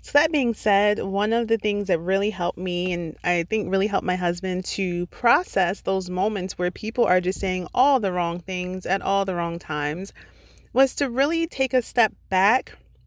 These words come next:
and separate myself from whatever it is that they're saying and understand that they are trying to be helpful. It is not helpful, but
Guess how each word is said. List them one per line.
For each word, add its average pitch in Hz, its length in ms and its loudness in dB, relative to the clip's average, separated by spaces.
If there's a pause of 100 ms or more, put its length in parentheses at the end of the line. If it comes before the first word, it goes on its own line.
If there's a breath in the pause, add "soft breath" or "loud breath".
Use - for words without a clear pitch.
(720)
and 214 440 4
separate 226 760 0
myself 190 840 -2 (140)
from 214 300 -2
whatever 214 680 2
it 214 80 2
is 202 220 0
that 185 180 -2
they're 180 160 0
saying 170 400 -2
and - 80 -8
understand 196 560 -4
that 175 240 2 (580 loud breath)
they 240 220 6
are 277 100 4
trying 233 380 -2
to 226 100 -8
be 226 120 0
helpful. 233 640 0 (320)
It 247 140 2
is 190 200 2
not 185 440 0
helpful, 285 720 0 (300 soft breath)
but 214 640 2